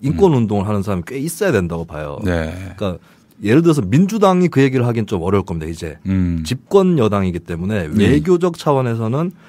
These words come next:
Speaker 1: 북한에 대한 내정 간섭으로 비칠 수 있는 접근을 못 할 거예요.
Speaker 2: 네.
Speaker 1: 하지만 정의당이라든가
Speaker 2: 음.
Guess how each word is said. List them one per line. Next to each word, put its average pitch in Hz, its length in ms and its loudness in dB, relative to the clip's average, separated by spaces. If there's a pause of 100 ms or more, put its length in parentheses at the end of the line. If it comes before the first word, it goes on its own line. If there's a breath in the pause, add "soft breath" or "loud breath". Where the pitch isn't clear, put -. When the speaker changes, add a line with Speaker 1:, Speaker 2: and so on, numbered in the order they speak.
(200 loud breath)
Speaker 1:
북한에 147 360 0
대한 135 160 2
내정 107 320 2
간섭으로 135 420 0
비칠 98 300 -8
수 - 140 -8
있는 98 140 0
접근을 92 340 -6
못 82 200 -8
할 120 120 0
거예요. 80 360 -6
Speaker 2:
네. 95 220 2
Speaker 1:
하지만 156 440 0 (180 loud breath)
정의당이라든가 92 880 -2 (140)
Speaker 2:
음. 82 240 -2